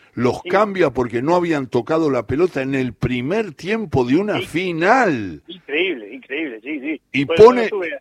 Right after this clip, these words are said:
Speaker 1: y pone
Speaker 2: así
Speaker 1: jugadores, Vasco, que después lo ayudaron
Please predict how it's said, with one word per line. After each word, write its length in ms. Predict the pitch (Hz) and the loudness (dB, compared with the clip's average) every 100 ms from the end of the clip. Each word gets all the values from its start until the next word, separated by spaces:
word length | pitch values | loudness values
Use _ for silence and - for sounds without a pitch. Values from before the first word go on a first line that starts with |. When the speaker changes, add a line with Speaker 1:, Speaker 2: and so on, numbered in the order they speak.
| - | -12
Speaker 1:
y 120 | 127 123 | -6 -2
pone 280 | 185 233 240 | 2 2 2
Speaker 2:
así 40 | |
Speaker 1:
jugadores, 760 | 185 180 170 165 196 214 156 110 | 2 6 8 8 8 8 6 2
Vasco, 560 | 165 151 - 170 165 | 0 0 2 2 2
que 140 | - 139 | -2 0
después 360 | 135 - 208 247 | 2 4 4 6
lo 120 | 202 | 4
ayudaron 880 | 135 120 139 156 254 254 156 107 | 2 4 4 6 4 4 2 -2